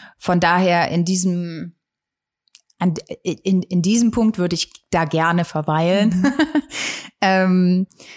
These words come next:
Speaker 1: es gibt noch so ein paar Träume, die ich, ähm, die, wo ich jetzt mal sage, die braucht man ni-, die braucht man nicht, um, die braucht man nicht im täglichen Leben, um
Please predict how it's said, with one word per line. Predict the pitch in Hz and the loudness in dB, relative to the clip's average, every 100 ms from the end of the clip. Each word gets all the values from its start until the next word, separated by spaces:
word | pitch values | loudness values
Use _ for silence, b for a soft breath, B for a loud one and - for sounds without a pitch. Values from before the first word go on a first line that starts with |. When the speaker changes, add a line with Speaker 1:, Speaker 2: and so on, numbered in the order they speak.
| B B | B B
Speaker 1:
es | 208 - | -2 0
gibt | - 311 - | -2 -2 0
noch | 226 208 196 | 2 2 2
so | - 202 190 | 0 0 2
ein | 190 | 2
paar | 180 185 175 | 2 2 0
Träume, | 170 - 214 311 339 381 - _ - | -2 0 2 2 0 -2 -6 _ -4
die | 220 214 208 | 0 2 2
ich, | 208 190 190 190 - - - - | 2 2 2 0 -2 -4 -4 -2
ähm, | 180 175 180 180 175 175 180 185 - _ _ _ _ _ _ _ _ _ - - _ _ _ _ _ - | 0 2 4 4 4 4 2 0 -4 _ _ _ _ _ _ _ _ _ -14 -14 _ _ _ _ _ -4
die, | 220 214 202 160 - - - 170 - | 2 2 2 -4 -10 -10 -8 -10 -6
wo | 196 | -2
ich | 214 | 0
jetzt | 202 196 214 | 0 0 0
mal | 202 | 2
sage, | 202 202 202 | 2 2 2
die | |
braucht | 185 202 226 - | 2 2 0 0
man | 226 | 2
ni-, | 214 214 202 | 2 0 -2
die | 196 | -2
braucht | - 202 220 - | 0 -2 0 0
man | 214 | 2
nicht, | 208 214 - - | 2 0 -2 -2
um, | 202 190 185 185 190 - | 0 2 2 0 -4 -4
die | |
braucht | 202 190 214 240 | -2 0 0 0
man | |
nicht | 220 214 | 0 2
im | 202 | 0
täglichen | 214 208 208 202 | 0 -2 -2 0
Leben, | 190 202 196 | 0 0 0
um | 190 180 180 185 | 0 0 -2 -6